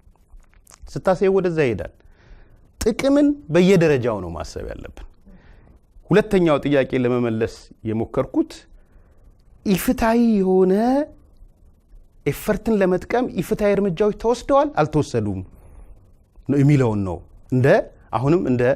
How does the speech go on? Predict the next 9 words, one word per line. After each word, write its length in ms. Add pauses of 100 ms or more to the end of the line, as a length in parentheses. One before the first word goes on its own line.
(160)
እንትን 240
ያ-፣ 80
ሃይፖቴሲስ 460
ያስቀ-፣ 340
ፍትሐዊነት 460
አለ 180
የለም? 280 (1160)
ሁለተኛ 440 (100)
ጥያቄ 300